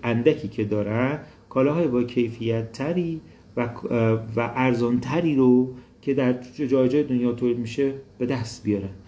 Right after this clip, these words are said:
و در عین حال چون از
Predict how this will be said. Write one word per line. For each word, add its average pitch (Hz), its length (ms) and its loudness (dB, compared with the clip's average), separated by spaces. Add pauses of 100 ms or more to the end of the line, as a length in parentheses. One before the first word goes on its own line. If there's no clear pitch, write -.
(280)
و 139 80 4
در 156 340 2
عین 247 260 4
حال 156 520 0 (340)
چون 233 220 2
از 214 300 0